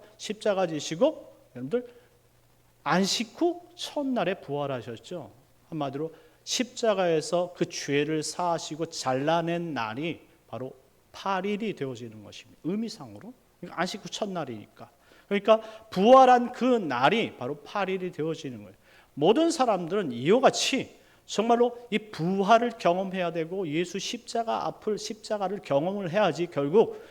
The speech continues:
구원에 이를 수 있다는 사실을 가르쳐 주고 있는 것입니다. 사랑하는 성도 여러분, 오늘은 여기까지만 말씀을 다루도록 하겠습니다.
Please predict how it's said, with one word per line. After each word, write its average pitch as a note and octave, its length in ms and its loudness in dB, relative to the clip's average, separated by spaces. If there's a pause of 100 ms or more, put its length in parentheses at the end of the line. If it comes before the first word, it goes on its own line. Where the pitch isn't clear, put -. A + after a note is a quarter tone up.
(160)
구원에 C#3 400 -4
이를 F#3+ 300 2
수 - 180 -6
있다는 D3 340 -6
사실을 C3 540 -8 (280)
가르쳐 B2+ 640 -4
주고 F3 480 -2
있는 D3+ 340 -2
것입니다. G#2 580 -14 (380)
사랑하는 E3+ 300 0
성도 D#3 260 -2
여러분, D3+ 420 -2 (120)
오늘은 C3 360 -2
여기까지만 A#2+ 920 -6
말씀을 A#2+ 680 -6
다루도록 D#3+ 500 -4
하겠습니다. C#3+ 640 -8